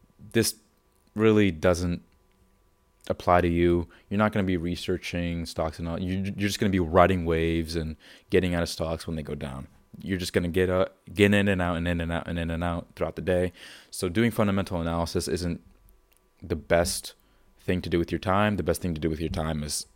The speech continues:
placing trades. So,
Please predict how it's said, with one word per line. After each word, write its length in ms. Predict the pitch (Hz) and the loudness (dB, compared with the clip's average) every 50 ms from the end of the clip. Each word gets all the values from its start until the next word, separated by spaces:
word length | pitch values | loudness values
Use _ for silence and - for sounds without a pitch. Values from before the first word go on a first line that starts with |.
| _ _ | _ _
placing 440 | _ - - 95 82 - - 76 71 | _ 0 2 2 2 2 -2 -6 -8
trades. 420 | 71 - 85 76 - - - - - - - - - - - - - - - - - _ _ _ _ _ _ _ _ _ _ _ _ _ _ _ _ _ _ _ _ _ _ _ _ - _ _ _ _ _ _ _ _ _ | -4 -4 -4 -4 -4 -6 -14 -16 -18 -20 -20 -18 -16 -16 -16 -16 -16 -18 -20 -20 -20 _ _ _ _ _ _ _ _ _ _ _ _ _ _ _ _ _ _ _ _ _ _ _ _ -20 _ _ _ _ _ _ _ _ _
So, 400 | - - 104 95 92 90 82 | 0 4 4 6 6 4 2